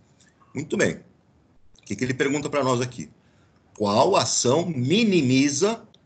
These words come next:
a permanência desses contaminantes nos recursos hídricos?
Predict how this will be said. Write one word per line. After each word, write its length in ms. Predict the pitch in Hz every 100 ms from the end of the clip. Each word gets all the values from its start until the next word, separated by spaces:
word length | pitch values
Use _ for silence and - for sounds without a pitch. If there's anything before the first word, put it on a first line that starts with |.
| _ _ -
a 80 | 113
permanência 800 | - 175 202 147 120 151 185 185
desses 240 | 160 147
contaminantes 880 | - 190 208 160 135 127 160 - -
nos 180 | 143 139
recursos 600 | 139 - 143 143 165 -
hídricos? 840 | 117 110 87 85 - 73 - -